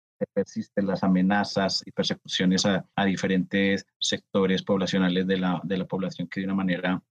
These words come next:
tienen una, una mirada crítica de lo que, lo que viene sucediendo. Hay una reactivación de diferentes actores armados, de diferentes miradas, que hace que continúe, pues, como un asesinato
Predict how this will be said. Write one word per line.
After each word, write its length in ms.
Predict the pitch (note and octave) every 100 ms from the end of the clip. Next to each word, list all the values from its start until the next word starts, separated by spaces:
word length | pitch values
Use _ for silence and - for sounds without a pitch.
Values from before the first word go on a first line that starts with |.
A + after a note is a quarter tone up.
| _ _ _ _
tienen 240 | F#2+ F2 F#2+
una, 180 | F#2+ F#2
una 380 | A2 G2 G2 F#2+
mirada 420 | G2+ F2+ F2 F#2
crítica 520 | - A#2 G#2 G2+ -
de 120 | G2 F#2
lo 100 | F#2
que, 360 | - F2+ F2 _ _
lo 60 | - -
que 80 |
viene 180 | F#2 F2+ _
sucediendo. 880 | - - G2 B2 A#2+ A2+ A2 G#2+ G#2+ _ _ _ -
Hay 240 | G#2 G#2
una 160 | G2+ G#2
reactivación 1000 | G2+ F#2+ _ G2+ G2+ - G2 F#2+ F#2+ F#2
de 480 | G2 G2 G2 G2 - _ _
diferentes 920 | G2+ G2+ F#2+ F#2 - G2 G2 G2 -
actores 580 | - - - G2 F#2+ F2+
armados, 800 | F#2+ F2 G2+ G#2+ G2 F#2+ - - _ _ _
de 80 | G#2
diferentes 500 | F#2+ - F#2+ E2+ G2+
miradas, 380 | G2 G#2+ A2 -
que 180 | G#2
hace 220 | F#2+ - G2
que 260 | - F#2
continúe, 640 | - G#2 G2 G2 F#2+ F#2
pues, 160 | F#2 G2
como 440 | - G2 F#2+ F#2
un 180 | F#2 F#2
asesinato 920 | F#2 G#2 G2 F#2+ F2+ G2+ G2 G2 G2